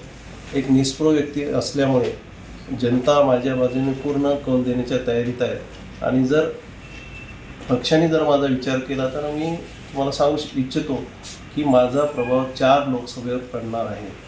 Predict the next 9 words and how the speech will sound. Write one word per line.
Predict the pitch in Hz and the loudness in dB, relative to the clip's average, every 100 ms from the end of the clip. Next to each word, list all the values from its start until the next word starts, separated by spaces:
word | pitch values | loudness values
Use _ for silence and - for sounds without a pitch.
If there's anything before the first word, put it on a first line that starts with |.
| - - - - | -18 -16 -14 -8
त्याच्यामध्ये | 120 131 127 127 127 | 0 2 4 2 2
चंद्रपूर | 127 123 127 127 135 123 | 2 2 0 -2 0 0
आहे, | 117 120 - - - - | 0 -4 -8 -14 -12 -2
वाशिम, | 117 - 127 123 | -2 0 0 2
यवतमाळ | 123 123 127 | 0 2 4
आहे, | 123 120 - - - - 127 | 4 2 -4 -14 -16 -8 2
हिंगोली | 127 143 139 131 | 4 6 6 4
आणि | 120 147 160 | 4 0 -2
नांदेड | 131 131 127 117 | 4 6 6 2